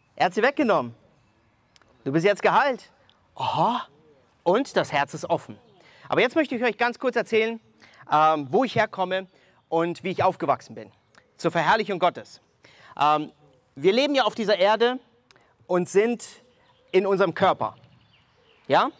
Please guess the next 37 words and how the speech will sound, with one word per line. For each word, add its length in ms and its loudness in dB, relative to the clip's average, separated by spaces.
Aber 180 2
ich 80 0
sage 180 2
immer 140 2
so, 240 2
du 360 2
und 180 -6
ich, 320 0
wir 140 0
sind 200 -4
Geist. 540 -2
Wir 80 -6
sind 200 0
Geist. 500 -2
Ich 280 0
bin 160 2
Geist, 440 0
du 80 4
bist 200 -4
Geist. 400 -4
Wir 220 0
leben 380 2
im 140 -2
Körper 520 0
und 220 -6
haben 220 2
eine 260 -4
Seele. 320 -2
Das 160 -2
heißt, 260 2
sobald 640 0
wir 160 2
uns 160 -6
für 120 -6
Jesus 380 -2
Christus 340 -2
entscheiden, 760 -4